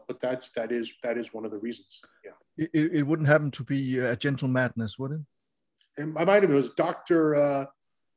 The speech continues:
Speaker 1: Munzberger or something.
Speaker 2: Ah, okay. No, be-, because I call this a podcast about the gentle madness of collecting. And there is a book called A Gentle Madness. Uh, it's about book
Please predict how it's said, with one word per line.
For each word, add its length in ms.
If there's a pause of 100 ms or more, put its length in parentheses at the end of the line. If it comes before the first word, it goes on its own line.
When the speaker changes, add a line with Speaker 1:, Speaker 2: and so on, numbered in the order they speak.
(120)
Speaker 1:
Munzberger 840
or 40
something. 600 (300)
Speaker 2:
Ah, 220
okay. 340 (680)
No, 100
be-, 300 (100)
because 420 (420)
I 160
call 240
this 240
a 40
podcast 580
about 380 (340)
the 180
gentle 380
madness 760
of 200
collecting. 600
And 100
there 160
is 160
a 60
book 240
called 260
A 60
Gentle 320
Madness. 640
Uh, 360
it's 160
about 300
book 280